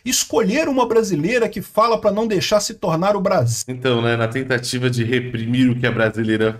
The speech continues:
Speaker 2: fez, eles, a Globo fala pra todo mundo o que a brasileira fez, né?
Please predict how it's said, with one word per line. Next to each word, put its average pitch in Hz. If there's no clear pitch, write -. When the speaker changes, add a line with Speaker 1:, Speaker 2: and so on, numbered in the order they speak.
Speaker 2:
fez, 120
eles, 131
a 123
Globo 113
fala 120
pra 117
todo 117
mundo 110
o 101
que 107
a 101
brasileira 98
fez, 78
né? 76